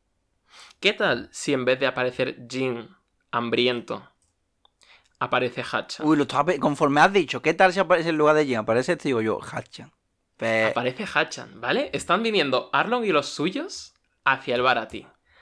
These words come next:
Speaker 1: Se encuentran a, a Mihawk. Mihawk, ¿contra quién se enfrenta de ellos? Contra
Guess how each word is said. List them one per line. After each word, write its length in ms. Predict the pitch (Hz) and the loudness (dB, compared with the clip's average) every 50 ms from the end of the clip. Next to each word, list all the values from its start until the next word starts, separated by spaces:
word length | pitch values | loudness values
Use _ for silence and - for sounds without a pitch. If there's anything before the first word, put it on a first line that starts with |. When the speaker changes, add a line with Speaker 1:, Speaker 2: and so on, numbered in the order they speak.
| _ _ _ _ _ _ _ | _ _ _ _ _ _ _
Speaker 1:
Se 160 | - - - 147 | -10 -4 -2 -2
encuentran 640 | 135 135 170 170 190 220 220 247 254 285 294 - - - - - | 0 0 0 0 0 0 2 0 0 0 0 -4 -10 -20 -8 -2
a, 880 | - 139 131 131 127 123 123 120 120 120 120 120 117 113 117 110 - _ _ _ _ _ - - - - - - | 2 4 4 4 4 4 4 2 2 2 2 2 2 0 -2 -4 -8 _ _ _ _ _ -20 -20 -20 -20 -16 -6
a 120 | - 131 127 | -2 -2 0
Mihawk. 560 | 135 139 127 - - 98 98 95 - - - _ _ _ _ - | 0 -2 -2 -4 -6 -8 -8 -10 -14 -20 -20 _ _ _ _ -6
Mihawk, 540 | 139 139 151 160 - - 247 262 254 - - | -2 0 0 0 2 2 0 0 0 -4 -4
¿contra 340 | - 156 135 135 131 127 | -2 -2 0 0 0 0
quién 180 | - 160 160 160 | 0 -2 -4 -4
se 100 | - 175 | -4 -4
enfrenta 360 | 160 156 156 156 156 151 156 147 | -4 -2 -4 -4 -2 0 0 2
de 80 | 135 | 2
ellos? 320 | 120 113 117 - - - - | 0 -2 -6 -10 -12 -14 -10
Contra 300 | - - 127 123 127 | -6 -6 -4 -2 -4